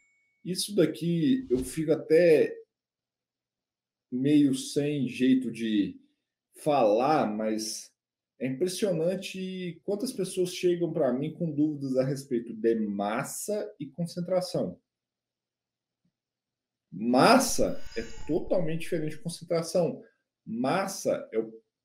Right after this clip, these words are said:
vamos dizer assim, é o peso, né, que a, que aquela substância tem, ou a quantidade de matéria medida ali, dada pela gravidade,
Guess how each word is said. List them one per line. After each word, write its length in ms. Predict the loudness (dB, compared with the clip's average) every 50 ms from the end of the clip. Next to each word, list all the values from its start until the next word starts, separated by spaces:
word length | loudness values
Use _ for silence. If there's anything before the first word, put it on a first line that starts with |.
| _ _ _
vamos 280 | -6 -2 -2 0 0 -2
dizer 200 | -2 -2 0 0
assim, 200 | 0 0 0 0
é 40 | 0
o 180 | 0 -2 -6 -2 _
peso, 680 | 6 6 8 8 6 6 4 2 0 -4 -8 -10 -8 -6
né, 380 | -6 -4 -2 0 0 -2 -2
que 260 | -4 -6 -4 -2 0 0
a, 240 | 0 0 -2 -8 -14 _ _ _ _ _ _ _ _
que 120 | -4 -2 -2
aquela 1000 | -2 -2 -4 -2 0 2 2 4 4 4 4 4 4 4 2 2 0 -2 -6 -14 _ _ _ -18
substância 580 | -16 -16 -16 -14 -10 -6 -6 -6 -6 -8 -10
tem, 220 | -6 -4 -2 0 2
ou 80 | 2
a 100 | 0 0
quantidade 680 | -2 -6 -6 -6 -8 -10 -4 -2 0 2 2 0 0 -4
de 60 | -6
matéria 600 | -6 -4 -6 -6 -4 -4 -2 -2 0 0 -2 -4
medida 520 | -4 -6 -8 -8 -4 0 0 2 2 2
ali, 220 | 0 0 0 0 0
dada 280 | 2 0 0 0 -2
pela 220 | -4 -4 -4 -4 -2
gravidade, 1000 | -2 -2 -2 -4 -4 -6 -2 0 2 4 4 4 4 2 2 0 -4 -8 -8 -10